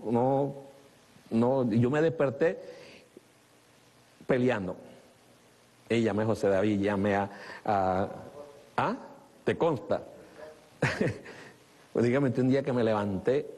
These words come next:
me levanté, no, me levantaron. Y fui al baño y no había agua, dijo, querido. Ese cuento lo voy a echar después, completo.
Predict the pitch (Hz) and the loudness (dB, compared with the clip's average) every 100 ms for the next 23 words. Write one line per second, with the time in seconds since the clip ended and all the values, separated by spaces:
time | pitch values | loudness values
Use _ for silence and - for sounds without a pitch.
0 | - 107 98 98 139 131 107 101 101 90 | -2 0 2 0 0 0 0 0 -2 0
1 | 113 101 82 - - - - - - - | 0 0 -2 -8 -16 -20 -20 -20 -20 -20
2 | - - - - 101 95 - 113 113 120 | -20 -20 -20 -6 -2 -2 0 2 2 0
3 | 123 113 104 110 101 92 85 82 80 - | 0 2 2 2 0 0 -2 -2 -4 -4
4 | 85 87 - - - - - 104 117 123 | -4 -6 -6 -12 -20 -20 -6 -2 0 0
5 | 120 110 107 120 104 98 98 - - - | 2 2 2 0 0 0 -2 -4 -12 -20
6 | - - - - - - 101 95 90 - | -20 -20 -20 -16 -8 -2 0 0 0 -2